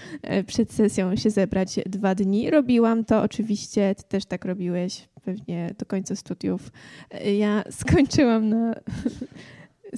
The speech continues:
skończyłam na trzecim roku i, i jakby t-, ta średnia, mm, poszła w górę.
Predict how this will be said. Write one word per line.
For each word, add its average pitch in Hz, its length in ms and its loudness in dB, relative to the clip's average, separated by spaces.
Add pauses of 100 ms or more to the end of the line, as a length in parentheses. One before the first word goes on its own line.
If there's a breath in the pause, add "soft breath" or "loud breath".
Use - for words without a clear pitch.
skończyłam 247 600 2
na 220 100 -2
trzecim 226 440 -2
roku 208 460 2 (800 loud breath)
i, 226 560 -2
i - 160 -8
jakby 226 500 0
t-, - 100 -18 (160)
ta 214 240 0
średnia, 202 600 0 (100)
mm, 185 220 -6
poszła 107 360 -2
w - 80 -8
górę. 196 380 -4